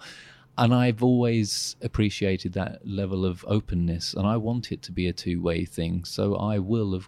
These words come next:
course, if I've written something for a designer or a strategist or whoever, I want to get their feedback as well. So I don't think anyone should be scared of the other,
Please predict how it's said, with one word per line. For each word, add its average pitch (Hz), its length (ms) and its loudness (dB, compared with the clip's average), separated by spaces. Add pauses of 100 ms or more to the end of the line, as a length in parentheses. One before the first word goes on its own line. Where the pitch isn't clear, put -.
(120)
course, 117 340 -2
if 90 120 -4
I've 98 180 -2
written 98 260 0
something 90 340 -2
for 95 140 -2
a 87 60 0
designer 90 640 2 (200)
or 87 180 0
a 87 60 -2
strategist - 680 -6
or 92 80 2
whoever, 92 500 0 (440)
I 98 100 0
want 107 300 0
to - 100 -8
get 92 240 -6
their 92 160 0
feedback 92 640 -4
as 92 100 -4
well. 120 220 2
So 117 180 2
I 135 80 4
don't 123 240 4
think 98 140 0
anyone 95 380 2
should - 180 -6
be 87 80 0
scared 92 420 2
of 85 160 -2
the 92 160 4
other, 90 320 2